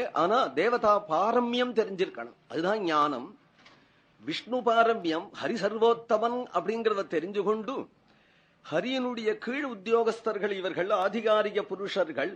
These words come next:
அப்படின்னு. எப்படி ஒரு சக்கரவர்த்தி வந்தானா கூட வந்தவாளுக்கும் சந்தன தாம்பூலம் கொடுக்கறது உண்டோ, அதுபோல மரியாதை தான் மற்ற தேவதைகளிடத்திலேயே கூ-, தவிர பிரேமைங்கிறது, அனன்ய பக்திங்கிறது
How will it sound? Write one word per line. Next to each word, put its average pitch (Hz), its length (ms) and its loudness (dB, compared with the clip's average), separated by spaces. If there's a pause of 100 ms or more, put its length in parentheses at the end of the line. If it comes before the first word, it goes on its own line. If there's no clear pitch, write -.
அப்படின்னு. 165 500 -2 (720)
எப்படி 226 360 -2
ஒரு 202 260 0
சக்கரவர்த்தி 226 640 -2
வந்தானா 196 640 2 (140)
கூட 247 260 -2
வந்தவாளுக்கும் 208 720 -2
சந்தன 196 300 -2
தாம்பூலம் 185 560 -2
கொடுக்கறது 165 420 -4
உண்டோ, 139 320 -2 (680)
அதுபோல 170 520 0
மரியாதை 240 640 0
தான் 240 260 2
மற்ற 196 320 -2
தேவதைகளிடத்திலேயே 185 1080 -2
கூ-, 139 260 -8 (100)
தவிர 156 280 2 (760)
பிரேமைங்கிறது, 220 880 2 (200)
அனன்ய 220 500 0
பக்திங்கிறது 214 760 0